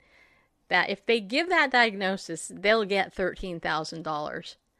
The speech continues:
For every diagnosis they get for covid nineteen, medical doctors under,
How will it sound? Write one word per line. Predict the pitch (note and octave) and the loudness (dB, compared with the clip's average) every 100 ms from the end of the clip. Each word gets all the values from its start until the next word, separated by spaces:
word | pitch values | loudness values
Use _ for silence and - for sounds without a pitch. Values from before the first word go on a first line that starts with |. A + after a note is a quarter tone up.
| _ _ _ _ _ _ _ | _ _ _ _ _ _ _
For | - F#3 | -2 0
every | - A#3+ C#4 | 4 6 6
diagnosis | B3 A#3+ A3+ G#3 F#3 - F3 - - | 4 4 2 0 -2 -2 -4 -4 -4
they | F3 | -2
get | F3+ F3 - | 0 -2 -4
for | F3+ | -8
covid | F#3 F3+ E3 | -6 -6 -6
nineteen, | E3 E3 E3+ E3 D#3+ D#3+ _ - | -6 -8 -8 -8 -8 -12 _ -4
medical | F3+ F#3 - | -2 -2 -4
doctors | F#3+ E3+ E3+ - E3+ F3 - | -4 -4 -4 -6 -6 -6 -4
under, | - G3 G3+ G3 F#3 | -2 0 2 2 2